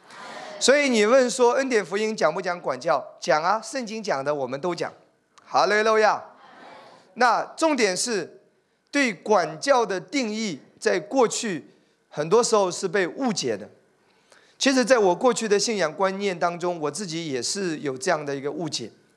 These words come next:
包括到今天为止，很多传道人在讲台上讲到神的管教，其实都是在乱讲，带给人的是恐惧、是惧怕。我再说一次，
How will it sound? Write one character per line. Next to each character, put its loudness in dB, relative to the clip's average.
包 6
括 4
到 2
今 2
天 4
为 2
止， -4
很 2
多 6
传 0
道 4
人 -4
在 0
讲 -6
台 0
上 0
讲 -2
到 2
神 -6
的 -2
管 -4
教， 2
其 -6
实 -4
都 -2
是 -6
在 0
乱 0
讲， -12
带 4
给 0
人 -2
的 2
是 -4
恐 -4
惧、 -4
是 -8
惧 -4
怕。 0
我 -2
再 6
说 4
一 2
次， -2